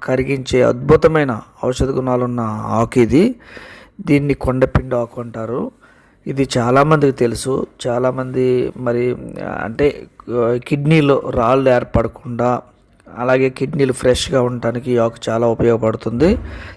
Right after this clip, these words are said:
చాలామంది కిడ్నీలు రో-, రా-, మరి కిడ్నీ రోగులు పెరిగిపోతున్నారు. ఇటీవల కాలంలో విపరీతంగా కిడ్నీ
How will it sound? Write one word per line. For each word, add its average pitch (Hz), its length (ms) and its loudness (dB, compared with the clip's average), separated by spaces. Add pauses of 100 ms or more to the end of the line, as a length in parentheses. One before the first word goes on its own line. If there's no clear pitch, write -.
(180)
చాలామంది 135 460 2
కిడ్నీలు 135 560 0
రో-, 123 360 2
రా-, 117 340 0
మరి 120 500 -2
కిడ్నీ 151 340 2
రోగులు 143 300 6
పెరిగిపోతున్నారు. 123 720 0
ఇటీవల 117 340 -4
కాలంలో 113 360 -8
విపరీతంగా 143 640 0
కిడ్నీ 127 540 -6